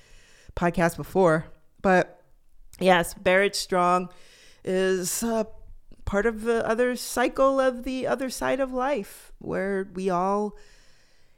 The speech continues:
end up at one point or another.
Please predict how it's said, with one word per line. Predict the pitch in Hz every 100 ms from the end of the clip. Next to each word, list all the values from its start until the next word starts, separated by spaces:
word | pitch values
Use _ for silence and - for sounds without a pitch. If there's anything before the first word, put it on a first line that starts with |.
| _
end | 196 214
up | 247 262 - - - - -
at | 190 190 -
one | 185 208
point | 202 220 -
or | 175 202 214 -
another. | 170 151 147 190 196 151 156